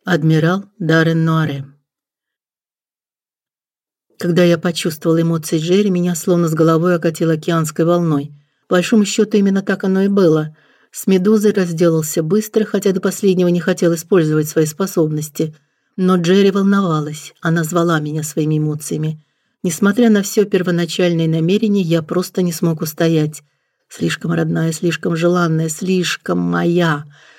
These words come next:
Совершенно точно, определённо моя, если до сих пор я ещё в чём-то мог допускать сомнения, то теперь аромат её чувств решил всё за меня. Я всегда считал себя спокойным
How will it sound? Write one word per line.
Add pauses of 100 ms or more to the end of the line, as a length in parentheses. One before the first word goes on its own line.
(200)
Совершенно
точно,
определённо
моя,
если
до
сих
пор (400)
я
ещё
в
чём-то
мог
допускать
сомнения, (340)
то
теперь
аромат
её
чувств
решил (220)
всё
за
меня. (360)
Я
всегда
считал
себя
спокойным